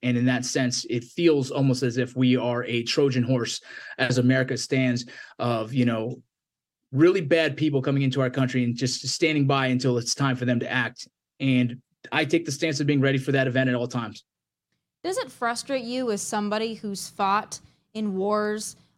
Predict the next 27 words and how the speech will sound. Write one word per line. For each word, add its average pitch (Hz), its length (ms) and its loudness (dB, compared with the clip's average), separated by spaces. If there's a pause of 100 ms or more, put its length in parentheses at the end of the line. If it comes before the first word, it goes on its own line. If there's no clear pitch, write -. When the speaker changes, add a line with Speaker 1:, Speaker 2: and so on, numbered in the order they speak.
Speaker 2:
on 214 120 -2
behalf 220 460 2
of 196 140 -6
freedom, 233 400 -2
on 202 160 0
behalf 208 360 2
of 208 140 -6
the 208 60 -4
United 202 360 -2
States 202 240 -2
of 214 60 -4
America, 202 460 -2
who's 196 180 -2
gone 202 220 0 (240)
overseas 254 800 2
to 233 100 -6
fight 233 400 -2
these 226 240 -2
battles 220 640 0
in, 196 280 -6
in 196 200 -4
deserts 220 520 0
and, 190 120 -4
and 202 140 -4
where 208 160 0
have 202 260 0
you? 247 160 -4